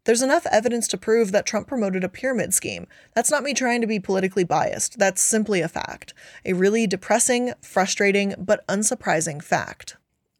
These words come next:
The lawsuit itself lists the facts of the case on page fifteen of this entire document, which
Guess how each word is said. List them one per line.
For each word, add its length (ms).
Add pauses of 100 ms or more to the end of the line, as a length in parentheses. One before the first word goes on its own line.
The 160
lawsuit 500
itself 540
lists 380
the 100
facts 400
of 80
the 80
case 480
on 240
page 260
fifteen 400
of 120
this 200
entire 460
document, 480
which 320